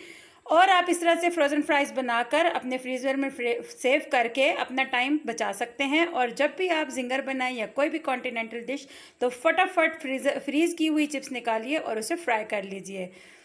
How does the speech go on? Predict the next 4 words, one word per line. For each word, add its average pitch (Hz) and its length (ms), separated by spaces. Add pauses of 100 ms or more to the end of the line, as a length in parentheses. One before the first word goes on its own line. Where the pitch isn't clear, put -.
(880)
ज़बरदस्त 349 460
zinger 349 300
burger 349 500 (180)
और 254 140